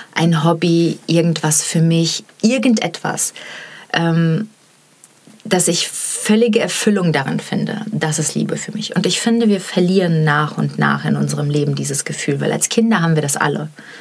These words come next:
Als Kinder haben wir, oder als auch in, in unserer Jugendzeit haben wir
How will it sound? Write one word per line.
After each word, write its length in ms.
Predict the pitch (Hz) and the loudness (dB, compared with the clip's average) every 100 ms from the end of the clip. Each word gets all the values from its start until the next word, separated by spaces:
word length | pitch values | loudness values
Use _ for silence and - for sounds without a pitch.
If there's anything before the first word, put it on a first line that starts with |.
| - - | -20 -6
Als 180 | - 156 | -4 -4
Kinder 520 | - 214 214 214 220 | 2 4 4 4 2
haben 320 | 190 170 175 160 | 2 2 2 2
wir, 340 | 160 160 156 | 2 2 2
oder 160 | 156 151 | 2 0
als 300 | - - - | -2 -8 -6
auch 160 | 151 | -4
in, 160 | - 147 | -2 -2
in 220 | 151 143 | 0 0
unserer 260 | 151 151 147 | 2 0 0
Jugendzeit 760 | 151 175 175 160 - 165 165 | 2 2 2 0 -2 -2 -2
haben 160 | 156 156 | -2 0
wir 240 | 160 156 | 0 -2